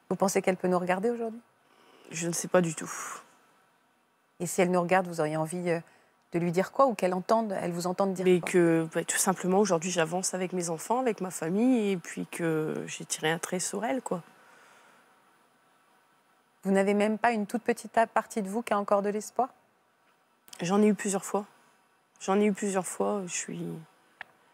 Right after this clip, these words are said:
Speaker 2: elle m'a mise, euh, plusieurs fois par terre, donc, euh, je pense que ma mère est une personnalité qui,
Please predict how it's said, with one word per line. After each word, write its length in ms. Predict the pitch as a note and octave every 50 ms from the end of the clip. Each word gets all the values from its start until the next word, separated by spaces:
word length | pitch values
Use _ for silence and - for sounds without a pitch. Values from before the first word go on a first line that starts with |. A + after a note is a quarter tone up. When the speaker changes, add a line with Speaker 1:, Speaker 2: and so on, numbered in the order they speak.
| _ _ _ _ _ _ _ _ _ _ _ _ _ _ _ _ _ _ _ _ _ _ -
Speaker 2:
elle 160 | - - G3
m'a 160 | G3 G3+ G3 G3
mise, 300 | G3+ G3+ G3+ F#3+ E3+ F#3+
euh, 320 | F3+ F3 F3+ F3 E3+ E3+ F3+ E3+ -
plusieurs 300 | - - F3+ G3 E3+ -
fois 200 | - - F3+ F3+
par 180 | - - - -
terre, 260 | - G#3+ A#3 A#3+ A3+
donc, 300 | G#3 G3 F#3 F3+ - -
euh, 300 | E3+ E3+ F#3 E3+ - - - - _ _ - - - - - - _
je 120 | - - -
pense 220 | G3+ A3 A3+ -
que 100 | - A#3+
ma 200 | A3 G#3 F#3+ F#3+
mère 240 | G3+ G#3+ A#3+ A#3+ A3+
est 180 | G#3 - -
une 80 | F#3+ F3
personnalité 840 | - - - F3 - - F#3+ F#3 F3+ F#3 F3+ F#3 - - A3 A3 A3 -
qui, 640 | - - F#3+ F#3 F3+ F3+ F3+ F3 F3 F3 F3 - -